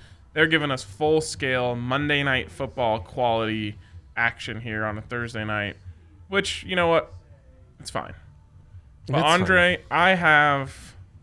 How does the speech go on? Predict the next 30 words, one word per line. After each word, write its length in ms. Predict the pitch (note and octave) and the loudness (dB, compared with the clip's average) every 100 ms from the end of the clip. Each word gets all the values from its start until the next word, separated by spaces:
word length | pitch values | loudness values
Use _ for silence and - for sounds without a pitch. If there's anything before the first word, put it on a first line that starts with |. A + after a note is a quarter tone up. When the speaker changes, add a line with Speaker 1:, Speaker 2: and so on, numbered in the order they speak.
| - | -18
Speaker 1:
the 100 | C#3+ | -10
dilemma 400 | C3+ B2 A2+ G#2+ | -4 -2 -2 -2
of 180 | F#2+ F#2+ | -4 -4
a 40 | F#2 | -6
lifetime. 520 | D2 - - - - - C#3+ | -8 -10 -16 -16 -16 -14 -6
Speaker 2:
Mm. 220 | B2+ F#2 - - | -4 -4 -8 -14
Speaker 1:
And 160 | B2 A#2+ | -10 -4
so 140 | B2 | 0
I 80 | A#2 | 0
need 200 | C3 C3 | -2 0
your 180 | D3 D#3 | 2 4
help, 260 | F3 F#3 - - - - | 4 2 -4 -20 -20 -16
and 140 | B2 B2+ | -6 -2
I 40 | |
need 160 | B2+ C#3 | -2 0
the 60 | C3+ | 0
help 200 | C#3+ C#3 | 0 -2
of 120 | C3 | -6
the 80 | A#2+ | -6
listeners. 480 | B2+ D3+ - A#2+ A#2+ | -4 -4 -4 -6 -8
Hopefully, 680 | - C#3 C#3 C3 B2 A#2+ A#2+ - - - - - | -6 -8 -6 -6 -4 -6 -8 -14 -20 -20 -20 -6
uh, 380 | A2 G2 F#2+ G2 - - - | -2 0 -2 -6 -12 -20 -12
our 160 | B2 B2 | -8 -8
producer 360 | B2+ C3 B2+ | -6 -6 -6
comes 240 | A#2+ A#2+ A#2 | -8 -6 -6
back 280 | A2 G#2+ A#2+ | -4 -4 -6
at 100 | A2+ | -8
some 180 | G#2+ | -8
point 280 | A2 G#2 G2 | -8 -8 -8
so 120 | A#2+ | -6